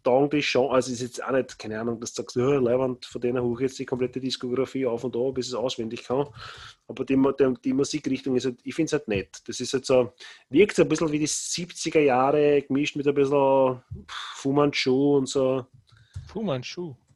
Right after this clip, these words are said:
Speaker 1: Und sind,
Speaker 2: Also
Speaker 1: sind, ist eine deutsche Band, glaube ich, ja. Kommen aus Berlin, wenn ich da ist täuscht.
Speaker 2: Aus Berlin?
Speaker 1: Ja.
Speaker 2: Ja, ja, solange es nicht so, weil das, der Titel von der, also der, der Name von der Band hört sich komisch an, ein bisschen.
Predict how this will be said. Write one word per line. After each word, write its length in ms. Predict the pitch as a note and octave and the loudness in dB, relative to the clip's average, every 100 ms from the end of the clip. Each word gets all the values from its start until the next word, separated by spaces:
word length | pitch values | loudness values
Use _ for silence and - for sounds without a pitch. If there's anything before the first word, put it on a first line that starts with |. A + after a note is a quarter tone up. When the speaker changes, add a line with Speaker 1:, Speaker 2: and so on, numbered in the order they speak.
| _ - | _ -8
Speaker 1:
Und 200 | C3 B2 | -6 -2
sind, 360 | C3+ C3+ C3 | 0 0 -2
Speaker 2:
Also 140 | C#3 - | -6 -4
Speaker 1:
sind, 360 | C3+ C3+ B2+ - | -2 -4 -6 -8
ist 140 | C3+ | -4
eine 100 | C#3+ | -2
deutsche 340 | - B2 - | 0 0 -2
Band, 320 | C3+ A#2 A#2 - | -6 -8 -10 -10
glaube 300 | G#2+ G#2+ A2 | -10 -10 -10
ich, 40 | |
ja. 180 | A#2+ A#2 | -12 -12
Kommen 200 | - A#2+ | -12 -10
aus 120 | A#2 | -10
Berlin, 480 | - B2 A2+ G#2 A#2+ - C3 | -10 -10 -8 -8 -8 -12 -20
wenn 300 | C#3 C#2 C2+ | -18 -16 -16
ich 60 | |
da 80 | - | -14
ist 160 | B2 - | -14 -12
täuscht. 420 | D2+ - - - _ _ _ _ _ _ _ _ | -10 -8 -10 -12 _ _ _ _ _ _ _ _
Speaker 2:
Aus 300 | - A#3+ - | 0 0 -2
Berlin? 380 | - A#3 F3+ F3 - - - - _ | -8 -4 -4 -6 -16 -20 -20 -20 _
Speaker 1:
Ja. 200 | A2+ A#2 - _ _ _ _ _ _ _ _ _ _ _ - | -10 -10 -10 _ _ _ _ _ _ _ _ _ _ _ 2
Speaker 2:
Ja, 340 | D3 E3+ D#3+ - _ - | 6 8 6 0 _ -18
ja, 160 | - - - F3+ | -16 -16 -12 -6
solange 360 | - D3+ C#3+ | 0 4 4
es 100 | D3 | 2
nicht 100 | D3+ | -4
so, 220 | C#3 D3+ C#3+ | -2 0 2
weil 100 | C3 | 0
das, 300 | - C3+ - | -4 -10 -10
der 240 | C#3 C3+ | -8 -8
Titel 280 | C#3+ - - | -8 0 0
von 280 | C#3 C#3 C3 | 2 0 0
der, 80 | B2 | -6
also 160 | B2+ | -6
der, 220 | A#2+ A#2 | -4 -2
der 80 | A#2+ | -2
Name 180 | A#2+ A#2+ | -4 -4
von 80 | C#3 | -4
der 60 | B2+ | -4
Band 220 | A#2+ C3 | -6 -8
hört 120 | B2+ | -10
sich 100 | C3 | -10
komisch 340 | C3 A#2+ B2+ | -10 -8 -6
an, 80 | B2+ | -6
ein 20 | |
bisschen. 160 | B2+ | -6